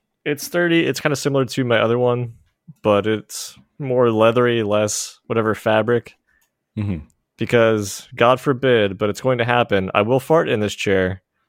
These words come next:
Speaker 1: and I want it to be fixable.
Speaker 2: Right.
Speaker 1: And not just, like, a, a cavernous urn of farts.
Speaker 2: Mm, that's fair.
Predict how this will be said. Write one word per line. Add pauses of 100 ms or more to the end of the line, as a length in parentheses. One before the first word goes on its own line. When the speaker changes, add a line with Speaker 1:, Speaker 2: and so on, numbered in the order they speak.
(460)
Speaker 1:
and
I
want
it
to
be (1500)
fixable. (680)
Speaker 2:
Right. (260)
Speaker 1:
And
not
just,
like,
a,
a
cavernous
urn
of
farts. (440)
Speaker 2:
Mm, (240)
that's
fair.